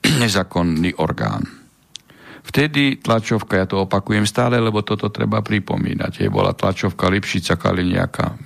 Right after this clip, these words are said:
My urobíme všetko preto, aby sme likvidovali rozhodnutie Najvyššieho súdu. Ide o svojvoľné rozhodovanie Harabinovo senátu, pripojil sa Lipšic, ten istý, ktorý politizoval políciu. Čo sa týmto stalo?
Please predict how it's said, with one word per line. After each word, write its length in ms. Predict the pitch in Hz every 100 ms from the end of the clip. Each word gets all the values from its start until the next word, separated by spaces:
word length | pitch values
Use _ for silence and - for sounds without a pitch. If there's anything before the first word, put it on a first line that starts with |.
| 110
My 240 | 131 131 - - -
urobíme 400 | 139 107 110 98
všetko 480 | 90 123 - 117 110
preto, 240 | 113 110
aby 160 | 107 98
sme 180 | - 95 90 -
likvidovali 640 | 110 104 113 104 101 101
rozhodnutie 640 | 98 104 101 101 - - 101
Najvyššieho 480 | 104 104 107 107 101
súdu. 400 | 104 147 139 131 - -
Ide 240 | 117 107
o 80 | -
svojvoľné 560 | 98 135 131 120 113 107
rozhodovanie 720 | 107 98 98 104 101 98 92
Harabinovo 640 | 92 101 95 98 95 90
senátu, 400 | - 131 127 113
pripojil 480 | 104 113 101 104 98
sa 160 | 101 104
Lipšic, 400 | 98 87 - -
ten 160 | 127
istý, 240 | 131 - -
ktorý 240 | 113 107
politizoval 720 | - - - - - - -
políciu. 640 | - - - - - - - - - - - - - - - - - - - - - _ - _ _ _ - - -
Čo 320 | - 175 196
sa 240 | - 147
týmto 400 | - 147 147 -
stalo? 560 | 131 - 113 107 - -